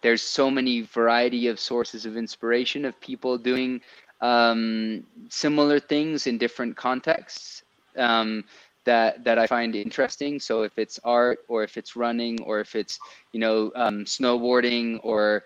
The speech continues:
surfing or other activities, that I feel like the,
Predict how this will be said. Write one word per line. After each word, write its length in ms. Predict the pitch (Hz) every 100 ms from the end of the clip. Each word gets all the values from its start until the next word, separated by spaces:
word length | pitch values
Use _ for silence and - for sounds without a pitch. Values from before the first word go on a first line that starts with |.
| _
surfing 560 | - - 127 - 120 113
or 240 | 107 104
other 320 | 123 127 117 117
activities, 800 | 117 - 135 123 131 143 131 -
that 280 | 113 107 - _ _ -
I 120 | 110
feel 340 | - 123 123
like 380 | 120 110 110 - _ 117
the, 520 | 113 107 107 104